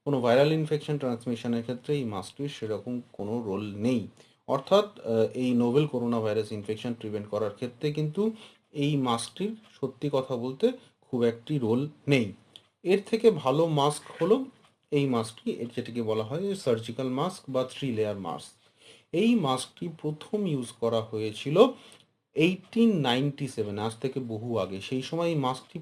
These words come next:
প্রথম আবিষ্কার করা হয় এবং এই মাস্কটিকে কমার্শিয়ালি, আহ, অ্যাভেলেবল হয় এটি নাইনটিন এইটিন স্প্যানিশ ফ্লুয়ের পর। অর্থাৎ নাইনটিন এইটিনে যে প্যান্ডেমিক ফ্লু হয়েছিল, যাতে, আহ,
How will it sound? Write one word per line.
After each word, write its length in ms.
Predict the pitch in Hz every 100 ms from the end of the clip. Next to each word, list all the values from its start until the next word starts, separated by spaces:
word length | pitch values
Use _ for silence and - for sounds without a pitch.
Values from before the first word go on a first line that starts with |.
| -
প্রথম 380 | 120 - 143 160
আবিষ্কার 520 | - 104 110 - 110
করা 220 | - 101 104
হয় 200 | 135 120
এবং 320 | 120 - -
এই 380 | - 185 214 220
মাস্কটিকে 920 | 165 135 139 - _ 196 185 208 208 208 - - _
কমার্শিয়ালি, 760 | - 127 143 143 175 180 190 190
আহ, 360 | - 135 131 127
অ্যাভেলেবল 580 | 123 131 147 151 156 151
হয় 280 | 143 151 151
এটি 340 | 123 123 147
নাইনটিন 580 | 127 113 123 123 147 143
এইটিন 420 | 131 123 147 143
স্প্যানিশ 520 | 143 131 123 123 -
ফ্লুয়ের 260 | - 127 117 -
পর। 200 | 110 190 - _ _ _ _
অর্থাৎ 420 | 131 135 - 190 -
নাইনটিন 520 | 151 139 139 147 180 175
এইটিনে 680 | 170 156 190 190 196 202 - 131
যে 500 | 131 143 151 151 143 139 131
প্যান্ডেমিক 480 | 135 139 151 165 156
ফ্লু 220 | - 175
হয়েছিল, 420 | 139 123 135 151
যাতে, 440 | 151 113 113 143 156 - - _ 123
আহ, 300 | 117 113